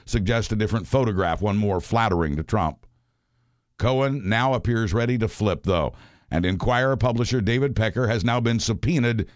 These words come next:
to talk to Mueller's investigators. Yes, the Mueller investigation marches on and has, in fact, grown, now using additional F B I and Justice Department personnel, partly to avoid having to ask a Republican Congress for more money,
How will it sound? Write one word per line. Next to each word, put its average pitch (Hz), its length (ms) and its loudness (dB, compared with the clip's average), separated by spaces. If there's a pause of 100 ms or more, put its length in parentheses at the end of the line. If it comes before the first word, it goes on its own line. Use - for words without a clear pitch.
(140)
to 98 100 0
talk 131 300 0
to 110 80 0
Mueller's 110 300 2
investigators. 85 800 -2 (680)
Yes, 113 260 0
the 107 120 0
Mueller 135 300 2
investigation 120 680 0
marches 127 480 0
on 107 280 0
and 101 140 -2
has, 135 300 0
in 156 160 0
fact, 120 420 0
grown, 107 600 2 (440)
now 139 220 0
using 135 340 0
additional 143 560 0
F 120 220 0
B 123 140 2
I 123 200 2
and 101 160 0
Justice 131 380 -2
Department 131 480 -2
personnel, 117 580 0 (300)
partly 165 460 0
to 117 140 2
avoid 127 420 2
having 127 300 0
to 113 100 2
ask 139 260 0
a 110 60 -4
Republican 107 560 0
Congress 135 340 0
for 113 160 0
more 117 240 2
money, 127 460 0